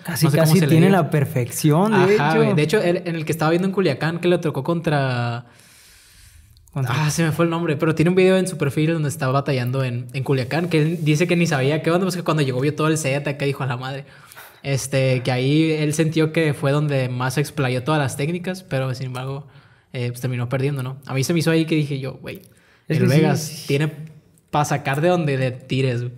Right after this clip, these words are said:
Speaker 1: Sí, es que de hecho sí, sabe mucho, es, es lo, a lo
Speaker 2: Sí.
Speaker 1: que le temo.
Speaker 2: Aparte que tiene el léxico así súper pulido, o sea,
Speaker 1: Sí, no,
Speaker 2: cualquier
Speaker 1: hombre,
Speaker 2: cosa
Speaker 1: o
Speaker 2: ya
Speaker 1: sea,
Speaker 2: te saca
Speaker 1: sí.
Speaker 2: la vuelta, ¿no?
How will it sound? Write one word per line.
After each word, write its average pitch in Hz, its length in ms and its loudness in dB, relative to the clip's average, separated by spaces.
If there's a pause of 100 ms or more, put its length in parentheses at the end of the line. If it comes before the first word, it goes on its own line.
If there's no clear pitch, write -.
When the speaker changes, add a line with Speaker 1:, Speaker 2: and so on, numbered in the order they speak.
(100)
Speaker 1:
Sí, 156 320 4
es 170 160 4
que 175 100 4
de 156 160 6
hecho 160 300 4
sí, 160 420 2
sabe 143 320 2
mucho, 143 580 -2
es, 139 220 -4
es 151 200 2
lo, 185 220 4
a 170 140 4
lo 170 120 4
Speaker 2:
Sí. 135 80 0
Speaker 1:
que 143 80 4
le 135 120 2
temo. 131 380 0 (180)
Speaker 2:
Aparte 151 300 0
que 170 60 2
tiene 156 180 2
el 160 160 2
léxico 156 400 -2
así 135 240 0
súper 147 420 0
pulido, 143 320 2
o - 20 0
sea, 147 140 2
Speaker 1:
Sí, 156 140 4
no, 127 240 -2
Speaker 2:
cualquier 139 300 2
Speaker 1:
hombre, 135 120 0
Speaker 2:
cosa 156 120 2
Speaker 1:
o - 20 4
Speaker 2:
ya 151 80 2
Speaker 1:
sea, 127 120 -4
Speaker 2:
te - 60 -8
saca 139 540 -4 (460)
Speaker 1:
sí. - 180 -8
Speaker 2:
la 139 80 4
vuelta, 139 400 2
¿no? 139 120 -10